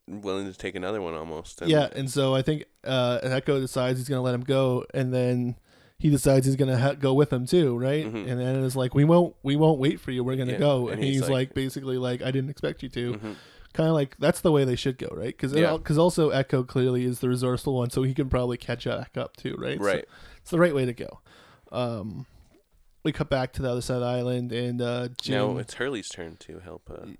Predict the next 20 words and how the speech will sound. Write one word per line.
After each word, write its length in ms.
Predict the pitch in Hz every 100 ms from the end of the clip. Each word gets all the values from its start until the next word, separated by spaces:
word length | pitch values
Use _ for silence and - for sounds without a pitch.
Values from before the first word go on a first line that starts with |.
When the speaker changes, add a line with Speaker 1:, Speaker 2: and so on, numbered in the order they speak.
| -
Speaker 2:
or, 80 | 127
Speaker 1:
Sun. 140 | 123 143
Speaker 2:
yeah, 100 | 135
Sun 260 | - 135
and 360 | 131 123 123 120 -
Hurley 300 | 131 139 127
are 60 |
talking, 380 | 120 117 120 135
Speaker 1:
Yeah. 140 | 127 127
Speaker 2:
and 100 | 120
Hurley 500 | 135 143 131 123 123 -
kinda, 240 | 127 123
like, 300 | 117 120 -
thinks 640 | - - - - 123 123 -
maybe 260 | 143 131 127
Vincent 340 | 147 139 139
ate 160 | 139 127
the 80 |
ring. 340 | 123 196 151 - -
Speaker 1:
Right. 280 | 101 127